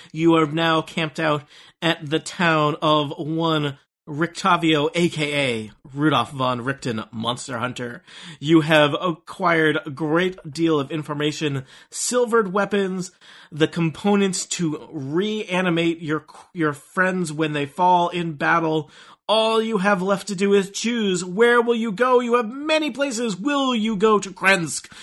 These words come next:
Will you go to the Wizards of Wine Winery? Will you go to what remains of the fallen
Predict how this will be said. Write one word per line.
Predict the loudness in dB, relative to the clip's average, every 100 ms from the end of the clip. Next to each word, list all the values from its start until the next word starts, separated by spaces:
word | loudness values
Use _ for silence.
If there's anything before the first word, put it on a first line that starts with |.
| -14
Will | 0 6 8 6
you | 4
go | 2
to | 2
the | 2
Wizards | 0 0 0
of | 0
Wine | 2 2 2
Winery? | 2 2 2 -2 -2 -8 -8
Will | 4 6 6
you | 4
go | 6 6 6
to | 4 2 2 0 -6 -6
what | -2 0
remains | 0 0 0 -2 -4 -2
of | -2 0
the | 0
fallen | -2 0 4 4 4 2